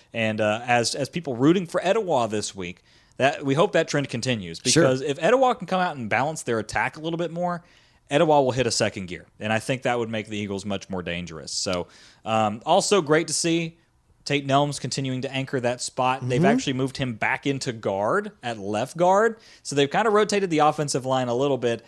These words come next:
Speaker 1: but Etowah's offensive line playing as a collective unit, very impressive. And excited to see what the Eagles have done.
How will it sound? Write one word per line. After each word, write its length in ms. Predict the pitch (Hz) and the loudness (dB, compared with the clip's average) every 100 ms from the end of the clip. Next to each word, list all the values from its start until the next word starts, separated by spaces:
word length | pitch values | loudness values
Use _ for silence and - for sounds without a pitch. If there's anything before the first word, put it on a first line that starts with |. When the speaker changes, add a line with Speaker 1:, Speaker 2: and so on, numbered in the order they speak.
| - _ | -20 _
Speaker 1:
but 100 | 135 | 2
Etowah's 400 | 160 190 175 143 | 4 6 6 6
offensive 400 | 139 131 123 117 | 4 2 -2 -4
line 240 | 120 117 107 | -2 -2 -2
playing 280 | 117 110 107 | -4 -4 -4
as 80 | |
a 40 | 98 | -8
collective 440 | - 101 98 90 | -4 -4 -6 -8
unit, 300 | 107 123 117 | -6 -4 -6
very 420 | 98 110 127 131 | -8 -4 0 2
impressive. 560 | 120 110 117 113 117 104 | 0 2 2 4 0 -2
And 200 | 107 110 | -6 -8
excited 440 | 110 - 135 135 | -6 2 2 2
to 80 | 120 | 0
see 180 | - 127 | -2 0
what 140 | 117 | -2
the 80 | 117 | -4
Eagles 240 | 113 113 - | -6 -4 -4
have 160 | 107 | -4
done. 320 | 107 117 117 | 0 0 0